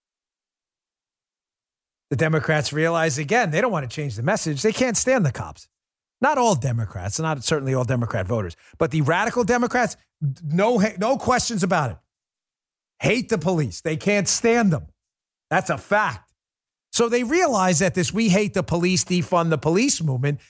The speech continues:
is a problem too. Why? Can't hammer it home enough. You get what I'm doing here? The message is bad.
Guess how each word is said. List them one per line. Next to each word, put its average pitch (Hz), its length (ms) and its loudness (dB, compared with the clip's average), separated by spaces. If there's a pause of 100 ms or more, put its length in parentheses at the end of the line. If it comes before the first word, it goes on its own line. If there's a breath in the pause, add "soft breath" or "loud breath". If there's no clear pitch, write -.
(180 soft breath)
is 170 180 2
a 202 80 4
problem 180 600 0
too. 226 480 2
Why? 247 640 2 (540)
Can't 175 240 -4
hammer 247 340 2
it 233 80 2
home 262 260 4
enough. 202 400 0 (320)
You 110 80 -10
get 147 120 -2
what 156 120 0
I'm 156 80 0
doing 185 200 2
here? 208 220 0 (2750)
The 135 60 0
message 160 640 2
is 139 140 0
bad. 131 580 0